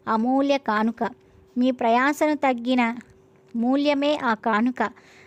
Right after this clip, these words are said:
మీరిక ప్రయాణాన్ని ప్రారంభిస్తారా?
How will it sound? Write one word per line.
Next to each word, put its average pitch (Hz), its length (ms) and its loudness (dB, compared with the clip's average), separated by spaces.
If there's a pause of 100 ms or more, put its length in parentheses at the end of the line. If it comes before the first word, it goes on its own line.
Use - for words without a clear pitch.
(180)
మీరిక 269 420 2
ప్రయాణాన్ని 262 720 2
ప్రారంభిస్తారా? 247 880 2